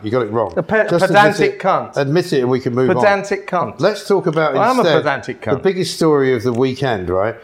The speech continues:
Speaker 1: was when I read the breaking news line that came across my computer that said, "Prince Andrew's got a surprise for everybody on Monday." And I went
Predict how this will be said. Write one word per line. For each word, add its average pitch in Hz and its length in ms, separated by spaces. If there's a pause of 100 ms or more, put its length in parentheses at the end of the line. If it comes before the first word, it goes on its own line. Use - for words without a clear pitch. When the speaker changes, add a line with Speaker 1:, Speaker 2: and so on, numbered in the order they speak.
(220)
Speaker 1:
was 117 220
when 123 140
I 156 160
read 120 360
the 107 80
breaking 135 420
news 113 280
line 87 240
that 98 120
came 113 260
across 107 340
my 104 140
computer 107 580
that 90 160
said, 101 460 (360)
"Prince 180 300
Andrew's 143 440
got 147 140
a 127 40
surprise 170 480
for 131 160
everybody 127 300
on 123 100
Monday." 143 420 (280)
And 127 120
I 135 60
went 127 280